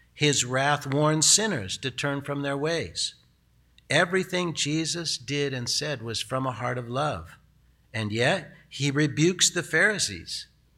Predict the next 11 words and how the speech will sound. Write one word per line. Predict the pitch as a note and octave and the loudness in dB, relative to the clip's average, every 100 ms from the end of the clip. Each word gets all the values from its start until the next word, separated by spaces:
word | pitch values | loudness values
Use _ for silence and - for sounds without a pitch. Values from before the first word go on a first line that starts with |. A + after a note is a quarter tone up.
| _ _ _ _ | _ _ _ _
but | A#2+ | -6
his | A#2 G2 | -4 -4
intention | A#2 G#2 D3+ F3 - A#2+ | -4 -6 -6 -4 -4 -4
is | G#2+ - | -2 -2
to | - - | -6 -8
open | C3+ D3+ D#3 | -6 -4 -4
their | D3 B2 | -2 -4
eyes | - C3 A2 F#2 - | -4 -4 -4 -4 -4
to | - | -4
their | G2+ F#2+ | -4 0
self-righteousness. | - G#2+ G#2 G#2+ B2+ D#3 F2 - D#2 - - | 0 0 -4 -6 -4 -4 -4 -6 -6 -10 -10